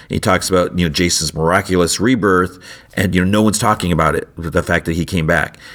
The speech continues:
And he said, you know, he started looking through Bruce's journal, and he found a symbol and some stuff, uh, and, like, mentioned of the Lazarus pit. So he, he thought that might be the key to everything. So he, like, draws this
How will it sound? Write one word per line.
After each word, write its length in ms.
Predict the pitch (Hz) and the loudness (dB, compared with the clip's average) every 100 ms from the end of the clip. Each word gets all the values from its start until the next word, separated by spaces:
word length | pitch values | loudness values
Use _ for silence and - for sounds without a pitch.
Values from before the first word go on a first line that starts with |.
| - | -6
And 100 | 95 | 0
he 60 | 92 | 2
said, 220 | 95 85 | 2 2
you 100 | 85 | 2
know, 20 | |
he 60 | 85 | 0
started 240 | - 85 | 2 2
looking 240 | 82 82 78 | 2 0 -2
through 300 | 85 82 76 | 2 2 2
Bruce's 360 | 90 - 78 | 0 0 -2
journal, 320 | 85 107 90 | 0 0 2
and 60 | 82 | 0
he 60 | 78 | 0
found 260 | 87 78 | 0 0
a 60 | 80 | 0
symbol 520 | - 139 120 95 87 | 2 2 2 2 2
and 100 | 78 | -2
some 140 | 80 | -4
stuff, 380 | 80 - 80 80 - - - - - - - | -2 2 2 0 -8 -20 -20 -20 -20 -16 -2
uh, 200 | 98 95 | 0 0
and, 280 | - 90 85 | 0 0 0
like, 240 | 90 95 95 | 0 -2 -2
mentioned 260 | 87 90 | -2 0
of 60 | 78 | 0
the 80 | 78 | 2
Lazarus 500 | 85 90 82 80 - | 2 2 0 0 -2
pit. 360 | - 85 82 _ _ | -4 -4 -4 _ _
So 240 | - 101 87 | -4 0 0
he, 160 | 80 | -2
he 260 | - 85 82 | -4 -2 0
thought 220 | 98 85 | 0 0
that 140 | 87 85 | 0 0
might 180 | 82 | 0
be 80 | 85 | 0
the 80 | 78 | -4
key 280 | - 117 113 | -2 0 2
to 100 | 95 | 2
everything. 520 | 87 82 92 82 78 - - - | 2 0 0 -2 -2 -10 -20 -10
So 140 | - | 0
he, 140 | 113 117 | 2 2
like, 460 | 104 - 98 87 | 2 -2 -6 -6
draws 340 | - 113 131 131 | -2 2 2 2
this 140 | 104 | 0